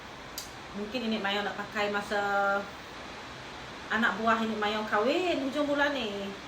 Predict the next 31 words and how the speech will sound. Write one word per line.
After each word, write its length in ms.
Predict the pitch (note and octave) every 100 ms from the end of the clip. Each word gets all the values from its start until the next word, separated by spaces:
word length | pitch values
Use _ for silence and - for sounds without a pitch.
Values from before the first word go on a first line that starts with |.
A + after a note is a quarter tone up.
| - - -
Tapi 160 | A#3 C#4+
nampak 320 | C4+ B3+ C4
gaya 160 | C#4 C#4+
tak 160 | - A#3
sesuai. 720 | C4+ B3+ A3 G#3+ G#3+ G#3+ A3 - - - -
Dia 240 | B3 B3
sampai 400 | B3 - - F4
pada 160 | C#4 C4
hari 560 | B3+ B3 B3 B3 B3 B3
Mother's 320 | A#3 A3+ C4 G#3
Day. 320 | G3+ G3 G3 - - - - - - - - - - - G#3
Nampak 240 | G#3 A3+
gayanya 400 | G3+ G#3 G#3 D4
malam 320 | D#4 A3+ A3+
nanti 240 | A3 A3 D4+
saya 160 | E4
pakai 240 | D#4 D#4+ D#4+
baju 160 | E4
ni 160 | F4 F4
lah. 160 | F4 F4 -
Dating 320 | - D4 E4+
dengan 240 | D#4 D#4+ D4+
laki 240 | D#4 C#4+
Maya. 320 | D4 D4 D4 D4 D4 - - - - - - - - - - -
Hadiah 240 | C#4 C4 C4+
untuk 160 | C4 B3
diri 80 | B3+
sendiri. 720 | C4+ D4 E4 C#4+ C4+ C4+ C#4 - - - - -
Kita 160 | -
beli 160 | A#3+ A#3+ B3
sendiri. 640 | A#3+ A3+ G#3+ G#3 G3+ G3